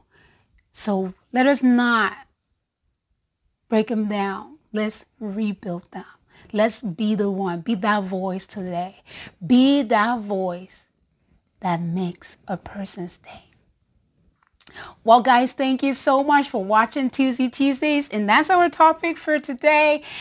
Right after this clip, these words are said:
And, uh, if you were inspired by today's show, please, please, please, please comment. Give me a thumbs up. If you're not subscribed to Tuesday Music, subscribe. And if you're listening through podcast, you know,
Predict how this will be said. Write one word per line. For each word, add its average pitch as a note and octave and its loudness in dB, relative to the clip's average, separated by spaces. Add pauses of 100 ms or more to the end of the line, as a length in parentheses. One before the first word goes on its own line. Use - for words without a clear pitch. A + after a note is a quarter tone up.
(220)
And, A3+ 2
uh, A#3+ 8
if G#3 0
you G#3 -2
were A#3 2
inspired D#4+ 4
by G3 2
today's G#3 -2
show, G#3 -2
please, C#4 0
please, A#3+ -2
please, C#4 -4
please D4 -2
comment. D4 2 (380)
Give A#3+ 2
me C#4 6
a C4 4
thumbs C#4+ 4
up. D4 4
If F#3 -2
you're F3 -2
not G#3 0
subscribed E4 4
to D4+ -2
Tuesday D#4 2
Music, D4+ 0 (260)
subscribe. B3+ 4
And G#3 -2
if A#3+ 0
you're D4+ 2
listening C#4+ 0
through A3+ -4
podcast, D4 2
you C4+ -2
know, B3+ 4